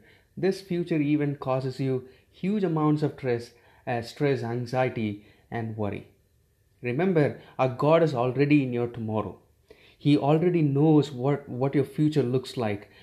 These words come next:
and he has complete control over it. I have taken these lines that I'm going to read from the hymn Sheltered in the Arms of God by Dottie Rambo. "I feel the touch of hands so kind and tender.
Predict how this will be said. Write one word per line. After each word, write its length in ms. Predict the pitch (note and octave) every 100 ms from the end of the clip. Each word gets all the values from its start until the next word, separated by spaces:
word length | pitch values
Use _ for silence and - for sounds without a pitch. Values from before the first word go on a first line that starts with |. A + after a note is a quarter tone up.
| -
and 240 | B2 B2
he 140 | C3 C#3+
has 200 | C3+ -
complete 440 | A#2+ A2+ C3+ C3
control 400 | A2+ A2 A#2 A2
over 280 | G#2+ G#2 G#2
it. 180 | G2 - - _ _ _ _ _ _ _ -
I 80 | C3+
have 180 | D3
taken 300 | D3 D3 D3+
these 260 | C3+ D3+ D3
lines 400 | B2+ C3 C#3 C3
that 120 | B2
I'm 160 | B2 B2+
going 160 | C3+
to 60 | C3
read 480 | A#2 C3 C3 B2+ A2+ - - -
from 180 | C3+ C3
the 80 | A#2+
hymn 360 | D3+ D#3+ D3+
Sheltered 460 | C#3 - D3+ D#3 D3+
in 120 | C#3+
the 100 | C3+
Arms 240 | A#2+ B2 B2
of 160 | A#2
God 360 | A#2 A#2 A2 A2
by 200 | A2+ A2+
Dottie 340 | A2+ B2 A#2+
Rambo. 500 | A2+ A2 A2 G2 - - _ _ _ _ _ _ _ _ _ _ _ _ -
"I 160 | D#3
feel 280 | F3 F3 F3
the 80 | D3+
touch 240 | D3 C#3
of 100 | C#3+
hands 460 | A2+ B2+ B2+ A#2+ A#2
so 180 | - C#3
kind 380 | - A#2+ B2+ A#2+
and 160 | A2+
tender. 380 | A2 G#2 G2+ F#2+